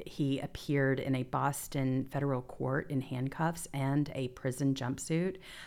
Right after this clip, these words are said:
According to Fox News, Jack Teixeira's father shouted during the hearing, "I love you, Jack." And he replied, "I love you, Dad." And he did not enter a plea.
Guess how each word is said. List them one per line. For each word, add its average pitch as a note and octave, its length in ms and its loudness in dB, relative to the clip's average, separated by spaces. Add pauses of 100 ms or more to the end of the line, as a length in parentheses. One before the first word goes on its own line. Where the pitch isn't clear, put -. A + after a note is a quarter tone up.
(120)
According E3 360 4
to - 80 -2
Fox C3 360 0
News, C3+ 380 2
Jack C3 340 -2
Teixeira's C3+ 680 -2
father C#3 440 4
shouted C3 520 0
during C3+ 280 2
the B2+ 80 0
hearing, C3 380 0 (400)
"I E3 80 10
love E3+ 320 8
you, D#3 120 4
Jack." C3 540 0 (340)
And C#3+ 120 4
he D#3 80 6
replied, C3 420 2
"I C#3+ 140 2
love C#3 280 4
you, D3 120 2
Dad." A#2 420 -4 (540)
And D3+ 400 4
he - 180 -2
did C#3 180 -2
not C#3 600 6
enter - 420 -2
a C#3+ 80 -6
plea. C#3 560 -2